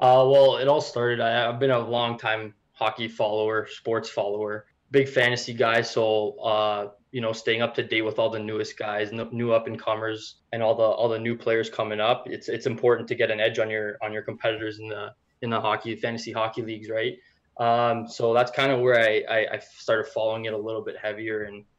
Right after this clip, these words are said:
and more in depth. Um, and then from there, my uncle actually, uh, was a writer with Dobber, Dobber Prospects on, uh, he was a Columbus Blue Jackets writer, and he let me know they were looking for some people.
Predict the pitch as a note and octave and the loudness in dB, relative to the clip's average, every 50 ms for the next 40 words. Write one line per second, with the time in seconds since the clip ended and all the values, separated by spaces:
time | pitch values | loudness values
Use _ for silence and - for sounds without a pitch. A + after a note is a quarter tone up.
0 | _ - A2+ A2+ A2 A2+ A2+ A2+ A2 G#2+ G#2+ - G#2+ A#2 C#3 - - _ _ _ | _ -14 -12 -8 -4 -2 0 0 0 -2 -4 -8 -6 -6 -6 -6 -10 _ _ _
1 | _ _ _ _ _ _ - A2 A2 A2 A2 A2 A2 G#2+ G#2+ G#2+ A2 - - A#2 | _ _ _ _ _ _ -6 -4 -2 0 0 0 0 0 -2 -4 -6 -8 -8 -6
2 | A#2 A#2 A#2 A2+ A2+ - - A#2 A2 G#2+ A2 A#2 B2 B2 A#2+ A#2 A2+ - A2+ - | -4 -4 -4 -4 -6 -8 -12 -12 -8 -4 0 2 4 4 4 2 2 -2 -4 -6
3 | A2+ A2 A2 G#2 A2 A#2+ A#2+ A#2+ B2 A2+ G#2+ A2 A2 A2 - - A#2 A2 A2+ A2 | -4 -4 -2 -2 -2 -4 -4 -2 -2 -2 0 -2 -4 -6 -8 -10 -8 -8 -8 -6
4 | A2 A2 - G#2+ G#2 G#2 G2+ G2+ G#2+ G#2+ G#2+ A2 G#2+ A2 A2 G#2+ G#2+ G#2+ G#2+ G#2 | -6 -6 -4 -4 -4 -4 -4 -6 -6 -6 -6 -6 -2 -2 -2 -2 -2 -4 -6 -6
5 | - A2+ A2 G#2+ G#2+ G#2+ _ _ _ - G#2+ G#2 G#2 G#2 - - G#2+ G#2 - - | -6 -6 -6 -6 -8 -10 _ _ _ -10 -8 -8 -8 -8 -8 -6 -6 -6 -8 -8
6 | - G#2 G#2 - - - A2 G#2 G#2 G#2 G#2+ G#2 G#2 G2+ G#2 G2+ - A#2+ A2+ G#2+ | -8 -10 -10 -10 -8 -8 -8 -8 -8 -12 -14 -14 -12 -12 -12 -12 -12 -10 -10 -10
7 | G#2+ G2+ - - A2+ A2+ A2 - - - A#2+ A#2 B2 A#2+ A#2 B2 - - A#2+ A#2+ | -10 -10 -10 -10 -12 -10 -12 -10 -10 -8 -4 -2 -2 -2 -2 -4 -6 -4 -2 -2
8 | A#2+ B2+ C3+ C3+ - _ _ _ _ _ _ _ _ - B2 B2+ B2 B2+ B2 B2+ | 0 -2 -2 -4 -8 _ _ _ _ _ _ _ _ 0 2 2 2 2 0 -2
9 | A#2+ B2+ C3 B2+ A#2 A#2+ B2 B2 B2 B2 A#2+ A#2+ A#2 A#2 A#2+ A2+ - A#2+ A2+ - | -2 0 2 2 2 0 0 0 0 2 2 2 2 2 0 -2 -4 -6 -10 -10
10 | A2+ - A2+ G#2+ G#2 - A#2 A#2 A2+ - A2+ A2+ A#2 A2+ - | -8 -6 -8 -8 -8 -8 -10 -10 -6 -4 -4 -4 -4 -4 -8